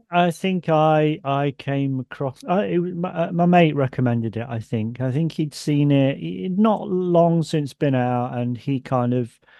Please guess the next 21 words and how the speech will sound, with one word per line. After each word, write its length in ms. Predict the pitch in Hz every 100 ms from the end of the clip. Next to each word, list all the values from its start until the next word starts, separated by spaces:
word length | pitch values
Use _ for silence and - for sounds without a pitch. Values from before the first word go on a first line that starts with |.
| _ _
recommended 720 | - 135 - 135 123 123 120 117
it. 200 | 120 -
So 200 | 127 117
I, 140 | 120
I, 360 | 123 127 131 135
I 40 |
got, 400 | 113 127 135 131 _ _
you 100 | 131
know, 220 | 113 110 - _ -
managed 280 | 135 127
to 60 | -
get 140 | 139
a 20 | 135
copy. 320 | - 143 151 - -
And 100 | 220
I 40 |
think, 180 | 220 254
it, 240 | 233 254
it, 120 | 220 262
you 180 | 233 220
know, 240 | 156 131